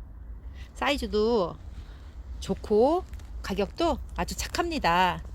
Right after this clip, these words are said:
해리 왓슨 금 만 이천 원입니다. 여기저기 자구도 많이 지금 올라왔고요. 지금 이렇게 금이 예쁘게 잘 들었어요. 얘도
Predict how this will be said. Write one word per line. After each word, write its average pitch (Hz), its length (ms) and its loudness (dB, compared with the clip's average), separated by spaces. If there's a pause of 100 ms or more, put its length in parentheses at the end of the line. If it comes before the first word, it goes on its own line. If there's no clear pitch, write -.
(800)
해리 302 220 4
왓슨 214 320 2
금 214 420 2
만 185 240 4
이천 247 300 2
원입니다. 196 720 2 (840)
여기저기 180 520 0
자구도 175 400 0
많이 185 260 0
지금 202 480 -2
올라왔고요. 190 960 0 (1300)
지금 180 160 -4
이렇게 170 220 -4
금이 254 480 0
예쁘게 185 320 -4
잘 - 200 -2
들었어요. 180 480 -4
얘도 165 220 -2